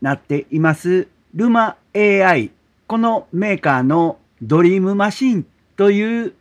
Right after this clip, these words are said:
動画生成エーアイがとってもクオリティが高いということで、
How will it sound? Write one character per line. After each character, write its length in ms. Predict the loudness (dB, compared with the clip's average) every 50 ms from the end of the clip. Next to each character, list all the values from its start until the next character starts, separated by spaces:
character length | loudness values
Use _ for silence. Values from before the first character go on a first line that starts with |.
| _ _ 0
動 220 | 2 4 4 4
画 240 | 4 2 0 0 -2
生 260 | -8 -2 0 0 0
成 360 | 0 0 0 0 0 -2 -4 -2
エ 220 | 0 2 2 2
ー 20 | 2
ア 80 | 2
イ 100 | 2 0
が 320 | 0 -2 -2 -2 -4 -4 -8 _ _ _ _ _ _
と 100 | -4 -4
っ 20 | -4
て 180 | -2 -2 -2
も 160 | 0 0 -2
ク 160 | -2 2 2 4
オ 80 | 4
リ 100 | 2 0
テ 120 | 0 0 2
ィ 100 | 2 2
が 240 | 2 0 0 -2 -2
高 280 | -6 -4 0 0 0
い 80 | 0 0
と 240 | -4 _ -6 -4 -2
い 100 | -2 -2
う 80 | -2
こ 100 | -2 -4
と 160 | -4 -4 -4 -2
で、 300 | 0 -2 -2 -2 -6